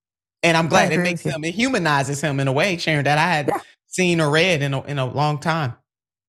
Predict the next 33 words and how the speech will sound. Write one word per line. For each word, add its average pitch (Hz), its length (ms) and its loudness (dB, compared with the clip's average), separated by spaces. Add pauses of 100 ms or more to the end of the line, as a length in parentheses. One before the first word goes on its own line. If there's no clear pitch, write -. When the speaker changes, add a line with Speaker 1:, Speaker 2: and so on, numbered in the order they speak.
Speaker 2:
Yeah, 247 180 4
my 220 160 4
grandmother 202 420 2
used 170 240 -2
to 175 80 0
also 170 260 -2
say, 165 440 0
"Even 165 280 2
a 147 180 0 (280)
blind 160 400 2
squirrel 180 260 -2
can 160 180 -6
find 139 220 2
a 139 60 0
nut 135 400 2 (340)
once 156 500 2
in 127 80 -8
a 135 60 -4
while," 143 420 2
right? 160 220 2
Speaker 1:
Once 120 280 -6
in 160 100 -2
a 175 40 0
while, 185 360 0
Speaker 2:
So 151 200 0
I 165 340 2
Speaker 1:
yes. 240 120 -8
Speaker 2:
think 262 240 -2
you're 254 160 0
right. 233 460 -2
Do 202 120 0
we 214 220 0
want 208 540 0